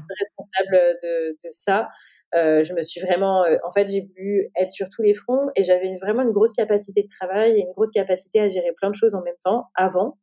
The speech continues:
Sauf que j'ai, j'ai pas compris tout de suite que la maternité m'avait changée et que j'avais plus du tout la même résistance au stress, j'avais plus la même capacité de travail,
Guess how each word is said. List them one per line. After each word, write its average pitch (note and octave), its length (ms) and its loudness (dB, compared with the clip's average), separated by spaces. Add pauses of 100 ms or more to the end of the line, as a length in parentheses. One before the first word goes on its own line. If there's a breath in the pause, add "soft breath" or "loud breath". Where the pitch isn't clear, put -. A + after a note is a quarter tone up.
(360)
Sauf A3+ 220 0
que A#3+ 120 4
j'ai, G3 340 2
j'ai F#3 360 -6
pas A#3+ 360 0
compris A3 320 -4
tout A3 100 -12
de G#3 60 -10
suite C4 260 -8 (120)
que A3 60 -2
la G3 160 2
maternité G3 540 0
m'avait F#3 260 -2
changée A3 500 0 (540 soft breath)
et G#3 140 4
que G3+ 260 4
j'avais G3 300 -2
plus B3 260 -10
du A#3 220 -4
tout C4 200 -8
la A3+ 120 0
même G#3+ 160 0
résistance G#3+ 560 -2
au G#3 40 2
stress, - 600 -6
j'avais G3 300 2
plus C#4 280 -6
la A#3+ 140 2
même G#3 160 0
capacité G3+ 480 -2
de G3+ 40 -4
travail, G3 500 0